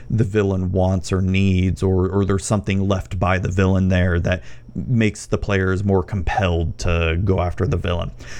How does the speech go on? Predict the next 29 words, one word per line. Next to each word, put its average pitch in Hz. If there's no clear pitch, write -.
But 196
you 180
wanna 285
be 233
a 175
little 165
bit 135
careful. 131
You 117
don't 147
wanna 160
just 117
shove 123
it 110
in 104
their 98
face 101
and 101
make 95
it 85
feel 104
like 92
they 90
have 101
to 95
go 82
after 82
this 85
villain. 87